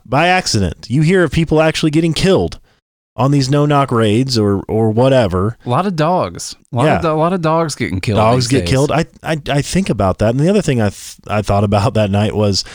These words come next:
Speaker 1: what if they do announce, they bust open the door and they announce it's the police, but it's actually not really a police, it's actually really a criminal?
Speaker 2: Yeah.
Speaker 1: Like, how do I,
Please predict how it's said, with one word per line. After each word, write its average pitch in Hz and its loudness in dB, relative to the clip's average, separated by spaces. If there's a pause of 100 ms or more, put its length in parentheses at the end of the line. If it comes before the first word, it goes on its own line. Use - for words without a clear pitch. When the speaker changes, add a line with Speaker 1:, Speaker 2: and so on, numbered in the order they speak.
(300)
Speaker 1:
what 185 2
if 359 0
they 262 0
do 226 2
announce, 113 0
they 117 0
bust 117 -2
open 143 0
the 127 0
door 131 2
and 113 0
they 113 2
announce 113 0
it's 101 -2
the 98 -6
police, 113 0
but 107 -2
it's 104 0
actually 123 0
not 110 0
really 113 2
a - -4
police, 90 0
it's 92 -2
actually 104 0
really 104 2
a 85 -6
criminal? 87 -2
Speaker 2:
Yeah. 110 -2 (300)
Speaker 1:
Like, 123 0
how 135 0
do 123 4
I, 107 2